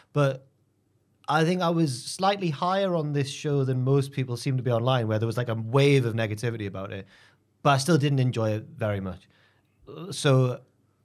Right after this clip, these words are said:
I, I think my problem with the Rumbles was they were too similar, which we'll talk, we can talk about the men's one in a bit, but, like, they both, they weren't, uh, I don't know how to describe it. There was a lot of e-, people entering, hitting a few moves,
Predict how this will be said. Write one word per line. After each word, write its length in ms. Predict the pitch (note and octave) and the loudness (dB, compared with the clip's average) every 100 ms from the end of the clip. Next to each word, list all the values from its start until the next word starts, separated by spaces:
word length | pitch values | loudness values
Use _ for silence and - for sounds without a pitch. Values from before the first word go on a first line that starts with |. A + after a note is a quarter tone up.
| _ _ _ _ _ _ | _ _ _ _ _ _
I, 200 | C#3+ D3+ | -4 -2
I 20 | C#3 | 0
think 140 | F#3 | 0
my 60 | F#3 | 0
problem 260 | F#3 F#3+ | 2 0
with 100 | F#3+ | 0
the 80 | D#3+ | 0
Rumbles 420 | D3 E3 D#3+ C3+ | 0 2 0 0
was 300 | C3 A2 G2+ - _ _ _ _ _ _ _ _ C#3 | 0 -2 -4 -16 _ _ _ _ _ _ _ _ 0
they 60 | |
were 60 | C3 | 0
too 160 | C3+ | 2
similar, 420 | C3 B2 B2+ C3+ C#3 | 0 0 2 2 2
which 140 | C3+ | 2
we'll 100 | C3 | 2
talk, 240 | C#3 C3 B2+ | 2 2 0
we 60 | |
can 100 | A#2 | -4
talk 80 | B2 | 0
about 100 | B2+ | 0
the 60 | A2+ | 0
men's 180 | A2+ G#2+ | -2 -2
one 80 | |
in 100 | G#2+ | -2
a 40 | G#2 | -2
bit, 260 | A2+ G#2+ | -2 -4
but, 140 | G#2 A2 | -4 -2
like, 340 | A2+ G#2 - _ _ _ _ - | -2 -4 -8 _ _ _ _ -2
they 100 | C#3+ | -2
both, 400 | C#3 E3 E3+ - - _ _ _ _ | 2 2 2 -4 -20 _ _ _ _
they 100 | D3+ | -2
weren't, 400 | E3 G3+ G#3+ G#3+ - _ _ _ _ _ _ _ _ _ _ _ _ _ _ _ _ _ - | 0 0 0 -4 -14 _ _ _ _ _ _ _ _ _ _ _ _ _ _ _ _ _ -4
uh, 240 | E3 D#3+ C#3+ | 0 0 0
I 60 | |
don't 80 | D3+ | -2
know 60 | E3+ | -2
how 60 | |
to 60 | E3 | -4
describe 420 | C3 - D3 D#3+ | -6 -2 0 0
it. 180 | C3+ C3+ | -2 -2
There 100 | D3 | -2
was 120 | D3+ | 0
a 40 | |
lot 180 | F3 F#3+ E3 | 0 0 0
of 80 | E3+ | -2
e-, 60 | |
people 220 | E3 E3+ E3 | -2 -2 0
entering, 580 | F3+ - G#2+ A2 B2 - _ _ _ _ _ - | -2 -4 -8 -8 -12 -14 _ _ _ _ _ -8
hitting 220 | E3 G3 | -4 -2
a 40 | E3+ | -2
few 180 | F3+ D#3+ | 0 0
moves, 500 | D#3+ A2+ G#2 G#2 | 2 0 -4 -12